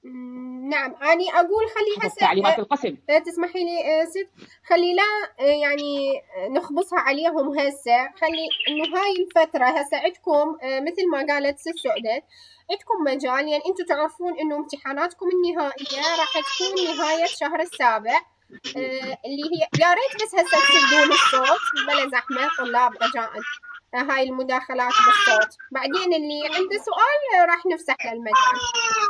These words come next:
Speaker 1: آه، ما أعرف تبارك، تبارك أكو يمش تشويش، تبارك. سدي المايك. ال-، ال-، التقد-، النها-، الامتحان النهائي لكم راح يكون نهاية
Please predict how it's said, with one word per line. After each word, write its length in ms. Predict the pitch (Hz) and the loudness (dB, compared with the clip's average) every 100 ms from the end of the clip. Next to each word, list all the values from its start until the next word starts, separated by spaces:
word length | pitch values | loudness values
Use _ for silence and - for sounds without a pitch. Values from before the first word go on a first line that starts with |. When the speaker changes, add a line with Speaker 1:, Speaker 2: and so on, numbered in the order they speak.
| 403 381 370 _ _ 262 269 277 349 381 440 740 - _ - - | -4 -12 -16 _ _ -20 -18 -20 -18 -16 -16 -18 -20 _ -16 -6
Speaker 1:
آه، 140 | 269 | -2
ما 100 | 277 | 0
أعرف 200 | 285 294 466 294 | 2 2 2 2
تبارك، 760 | 285 302 330 370 220 - 208 | 4 4 4 4 0 0 0
تبارك 460 | - 330 370 370 254 | 4 4 4 0 0
أكو 180 | 320 311 | 0 4
يمش 300 | 311 330 311 | 4 4 0
تشويش، 520 | 269 285 302 302 392 - | 0 0 0 -4 -2 -2
تبارك. 760 | 269 349 285 294 277 269 262 - _ _ _ _ | -2 0 4 4 4 4 2 -4 _ _ _ _
سدي 400 | - 359 330 359 | -8 -6 -2 0
المايك. 420 | 330 311 277 349 _ _ - 320 339 - _ _ _ _ _ - 403 415 403 403 370 359 - - _ _ _ _ - - - - - - - - - - - - - - 554 - - 330 | 2 0 2 0 _ _ -10 -8 -8 -10 _ _ _ _ _ -8 -6 -6 -4 -4 -8 -18 -20 -20 _ _ _ _ -20 -18 -16 -10 -10 -10 -16 -14 -16 -12 -4 -4 -4 -8 -8 -6 -6 0
ال-، 320 | 269 294 302 294 285 285 - | 2 2 4 4 4 0 -4
ال-، 180 | 294 285 | 0 4
التقد-، 640 | 285 277 277 - 285 302 | 4 4 2 -2 -2 -2
النها-، 560 | 285 285 294 302 320 277 | -2 -2 0 2 0 0
الامتحان 500 | 285 285 311 359 440 | -2 -2 -2 0 0
النهائي 520 | 427 415 381 359 311 311 | 0 -2 -2 -4 -4 -6
لكم 240 | - 339 | -2 0
راح 180 | 311 311 | 0 0
يكون 240 | 294 349 359 | -6 -2 -2
نهاية 340 | 311 285 285 | -2 -2 -2